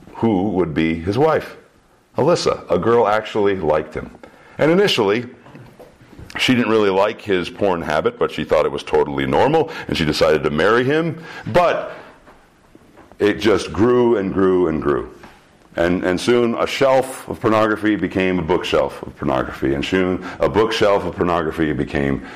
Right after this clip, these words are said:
a basement of pornography. And then they added two twin daughters into the story. And suddenly he's not working, he's just at home in the basement. And the most horrifying part of this story is he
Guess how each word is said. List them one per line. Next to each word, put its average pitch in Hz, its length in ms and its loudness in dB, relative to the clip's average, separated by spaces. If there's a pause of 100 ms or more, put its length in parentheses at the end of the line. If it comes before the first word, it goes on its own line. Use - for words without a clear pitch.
(140)
a 64 100 0
basement - 480 -6 (500)
of - 120 -2
pornography. 60 580 -4
And 85 200 2
then 107 420 0 (220)
they 80 160 4
added 85 300 0
two 87 160 -2
twin 80 280 -2
daughters 69 580 0
into 67 220 -4
the 62 140 -4
story. - 400 -2 (2000)
And 90 200 2
suddenly 117 420 2
he's 101 200 -2
not 82 220 0
working, 98 500 0
he's 87 240 -2
just 80 400 0
at 78 160 2
home 85 360 0
in 71 80 -2
the 71 60 -2
basement. 67 540 -2
And 76 180 0
the 76 140 2
most 92 260 0
horrifying 110 560 0
part 85 220 0
of 71 60 -4
this 69 120 -8
story 80 400 0
is 76 160 -2
he 80 320 0